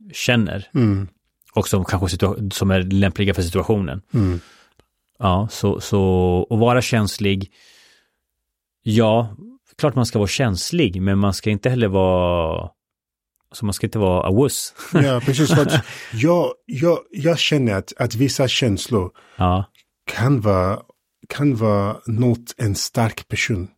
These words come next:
Speaker 2: gör. Att du är så pass stark
Speaker 1: Ja.
Speaker 2: att du visar dina känslor.
Speaker 1: Mm.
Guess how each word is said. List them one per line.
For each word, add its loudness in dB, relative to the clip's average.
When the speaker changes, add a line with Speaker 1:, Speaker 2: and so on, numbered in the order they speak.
Speaker 2:
gör. 0
Att -4
du 2
är 0
så -2
pass -6
stark 2
Speaker 1:
Ja. -20
Speaker 2:
att -4
du -2
visar -2
dina -4
känslor. -4
Speaker 1:
Mm. 2